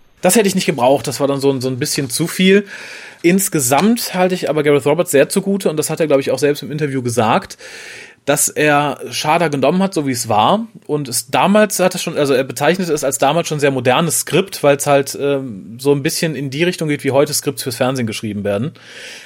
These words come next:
Hat aber dann die Schwerpunkte ein bisschen anders gelegt, wie, ähm, die Geschichte von Chris Parsons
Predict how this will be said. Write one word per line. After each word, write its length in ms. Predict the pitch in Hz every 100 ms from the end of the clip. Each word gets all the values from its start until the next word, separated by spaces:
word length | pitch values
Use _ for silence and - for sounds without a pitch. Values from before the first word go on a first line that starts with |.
| -
Hat 160 | 143
aber 120 | 143 160
dann 260 | 160 156 143
die 100 | 143
Schwerpunkte 560 | - 175 185 160 135
ein 40 | 135
bisschen 200 | 123 127
anders 340 | 95 113 107
gelegt, 340 | - 101 104 -
wie, 260 | 120 117
ähm, 360 | 110 113 117 117
die 100 | 120
Geschichte 360 | 127 - 151 151
von 200 | 151 139
Chris 200 | - 131
Parsons 760 | - 143 151 - 185 - -